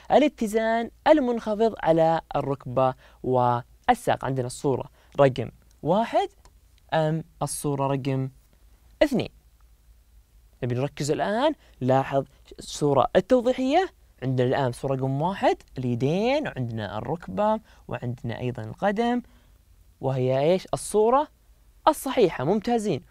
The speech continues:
وهي إيش؟ صورة تطبيق مهارتنا اليوم. لاحظنا الآن اليدين على الأرض، وأيضا الركبة،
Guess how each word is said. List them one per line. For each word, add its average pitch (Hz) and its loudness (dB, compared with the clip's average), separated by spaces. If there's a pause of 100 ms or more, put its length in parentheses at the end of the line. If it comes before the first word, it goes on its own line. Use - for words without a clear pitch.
(180)
وهي 143 0
إيش؟ 175 -4
صورة 160 -2
تطبيق 180 -4 (320)
مهارتنا 147 -4 (480)
اليوم. 131 0 (920)
لاحظنا 131 -8
الآن 208 0 (260)
اليدين 120 -6
على 113 -6 (840)
الأرض، 180 0
وأيضا 127 -4
الركبة، 196 -2